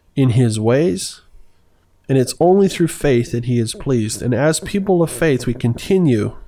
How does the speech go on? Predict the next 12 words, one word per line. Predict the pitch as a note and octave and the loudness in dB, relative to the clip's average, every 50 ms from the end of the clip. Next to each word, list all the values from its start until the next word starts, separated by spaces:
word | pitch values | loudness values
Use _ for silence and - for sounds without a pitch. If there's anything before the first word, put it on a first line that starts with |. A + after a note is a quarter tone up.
| - - - | -20 -14 -6
in | - C3 B2 A2+ | -2 0 2 2
the | A2+ A2 | 2 0
very | A2 A#2 C#3 D#3 E3 E3 E3+ E3 D#3+ D#3+ D#3 - _ _ _ _ _ - - | 0 0 0 2 2 2 2 2 2 0 -2 -4 _ _ _ _ _ -18 -10
root | - G2 A2+ C#3 D3+ C3+ A2 - - - - - - - - _ _ _ _ _ _ _ _ _ - _ _ _ - | -4 0 2 2 2 2 0 -2 -6 -16 -18 -18 -18 -18 -18 _ _ _ _ _ _ _ _ _ -20 _ _ _ -4
that | B2+ A2+ | -2 0
was | A#2 A#2 - | 0 -2 -2
planted | - - - C3+ C3+ D3+ D#3 - - D3 | -4 -4 -2 0 0 0 0 -2 -4 -2
by | - B2 B2 A#2+ | 0 0 2 2
Abraham | B2 B2 A#2+ A#2+ A2 G#2+ A2 A#2 G2 G2 G2+ G#2 - _ _ _ _ _ _ _ _ _ _ _ _ _ - | 2 2 0 0 -2 -2 -2 -2 -4 -4 -4 -6 -8 _ _ _ _ _ _ _ _ _ _ _ _ _ -6
and | - A2 A#2 | -2 -2 0
his | G#2+ D3 E3 E3 - | 2 2 2 0 -2
faith. | - - - F#2+ A2+ G#2 - - _ _ | -6 -6 -4 -4 -4 -4 -6 -10 _ _